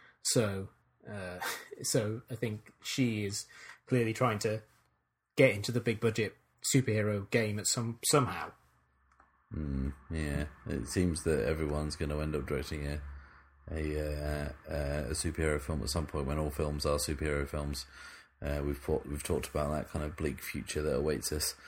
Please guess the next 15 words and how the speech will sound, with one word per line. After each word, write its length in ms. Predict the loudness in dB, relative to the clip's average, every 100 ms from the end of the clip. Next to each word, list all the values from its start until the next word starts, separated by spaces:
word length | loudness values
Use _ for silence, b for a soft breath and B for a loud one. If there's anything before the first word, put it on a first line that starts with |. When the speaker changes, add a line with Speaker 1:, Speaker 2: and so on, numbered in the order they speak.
| B B B
Speaker 2:
um, 320 | 0 2 2 0
before. 560 | -2 2 4 6 2 -2 2
But, 280 | 4 4 2
um, 400 | 0 2 2 0
an 240 | 0 2 4
interesting 500 | 4 4 2 0 -2
piece 240 | -2 0
of, 240 | 0 0
uh, 120 | 0 0
news 280 | 0 -2 0
that 40 |
you 80 | 0
told 260 | 0 0
me 120 | 0 0
literally 520 | -2 -2 -2 0